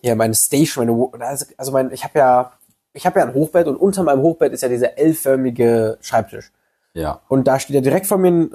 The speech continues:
Speaker 1: ein Bildschirm, dann ein bisschen rechts davon ein zweiter und durch dieses L, ich bin richtig wie in so einem Cockpit. Das ist meine Raumschiff, äh, Brücke, das ist mein, mein, mein,
Speaker 2: Ja.
Speaker 1: äh, hier, mein Labor, keine Ahnung. Mir, mir fällt das Wort gerade nicht ein, aber so meine, meine Main Central, die Zentrale einfach. Vielleicht hätte ich es einfach Zentrale nennen sollen.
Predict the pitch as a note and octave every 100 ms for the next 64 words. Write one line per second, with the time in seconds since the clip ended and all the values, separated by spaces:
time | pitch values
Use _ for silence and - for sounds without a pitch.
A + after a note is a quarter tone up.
0 | A2 - E3 G3+ G3 D#3+ F#3 F#3 F3 D3+
1 | C#3 C#3+ C#3 D3+ - C#3 B2+ A#2 A2+ -
2 | D#3+ F3+ D#3+ C3 D3 - C3 A#2 - D#3+
3 | E3 - C3+ C#3+ D#3 - E3 D#3 C#3+ C3+
4 | B2 - - B2 A2+ - - B2 A#2+ B2+
5 | C#3 - B2 A#2 - - _ - A#2+ A#2
6 | A2+ B2+ C3 B2+ A#2 A2 A2+ - A#2 A2+
7 | A2+ A2+ A2 A2 A2 A2 - - A#2 A#2+
8 | A2 A2 - _ _ _ _ - A#2 A#2+
9 | B2 C3 C3 B2+ C3+ A#2+ A#2+ A2+ - B2
10 | A#2+ A#2+ B2 C#3 B2+ B2+ A#2 A#2+ A#2 A2+
11 | A2+ A#2 A#2 A2+ A2+ A#2 A#2 B2+ B2+ -
12 | B2+ - A#2 A2+ A2+ - B2 - B2 A2+
13 | A2 A2+ A#2+ - _ _ - F3+ F#3+ -
14 | E3 - E3 - A#2 G#2+ G#2 G#2+